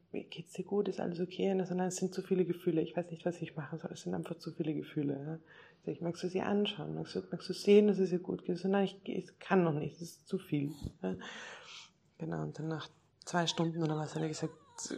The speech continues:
„Papa, können wir nach Hause fahren? Ich brauche ein bisschen Ruhe.“ Und dann sind sie nach Hause gefahren. Am nächsten Tag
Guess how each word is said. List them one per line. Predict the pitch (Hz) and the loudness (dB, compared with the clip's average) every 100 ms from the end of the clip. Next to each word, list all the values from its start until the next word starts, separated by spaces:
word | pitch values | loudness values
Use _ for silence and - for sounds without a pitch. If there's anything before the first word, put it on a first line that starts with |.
| - - | -4 -2
„Papa, | 165 - | 0 0
können | 165 | 2
wir | 165 | 2
nach | 165 - | 2 2
Hause | 156 151 | 2 2
fahren? | - 151 151 151 - _ _ | -2 -2 -2 -6 -12 _ _
Ich | - | -6
brauche | 165 151 | 0 2
ein | 156 | 0
bisschen | 160 147 | -2 0
Ruhe.“ | 147 165 160 180 175 | 2 4 4 4 0
Und | 143 | -2
dann | 147 | -4
sind | 156 156 | -4 -6
sie | 160 | -10
nach | - | -4
Hause | 165 156 | -2 -2
gefahren. | 160 - 170 | -4 -2 -2
Am | 156 | -2
nächsten | 156 - 175 | -4 -2 0
Tag | 165 165 | 0 -2